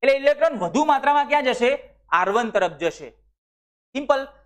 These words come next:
જે તરફ અવરોધ વધારે હોય તે તરફ ઇલેક્ટ્રોન ઓછા જાય, સ્વાભાવિક, કારણ કે તેને રોકી રહ્યા છે.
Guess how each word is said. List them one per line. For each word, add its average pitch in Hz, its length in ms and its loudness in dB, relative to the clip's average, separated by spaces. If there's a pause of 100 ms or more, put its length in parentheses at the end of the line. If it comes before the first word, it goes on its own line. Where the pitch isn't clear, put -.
(120)
જે 247 200 -2
તરફ 294 220 0
અવરોધ 190 380 2
વધારે 285 320 2
હોય 262 240 0
તે 269 180 -10
તરફ 262 220 0
ઇલેક્ટ્રોન 247 300 -4
ઓછા 302 320 0
જાય, 202 260 0
સ્વાભાવિક, 277 420 0
કારણ 240 180 -6
કે 220 40 -8
તેને 247 180 -4
રોકી 269 300 0
રહ્યા 196 160 2
છે. 139 200 -16